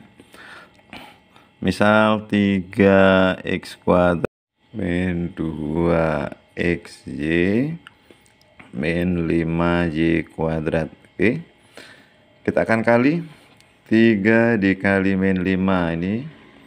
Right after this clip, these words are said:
min lima belas. Lalu kita coba hitung. Negatif lima belas, ini satu,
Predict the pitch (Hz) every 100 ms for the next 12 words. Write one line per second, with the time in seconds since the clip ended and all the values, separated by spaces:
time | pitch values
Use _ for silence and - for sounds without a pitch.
0 | - _ - 87 101 139 156 - - _
1 | - 80 80 80 80 95 104 78 - -
2 | _ _ _ - - _ - 80 85 87
3 | 82 85 82 85 80 - - 120 165 180
4 | _ _ _ _ _ _ _ _ _ _
5 | _ _ _ _ - - _ - 87 80
6 | 82 90 82 80 82 82 80 78 78 101
7 | 170 - - - - - - - _ 110
8 | 127 156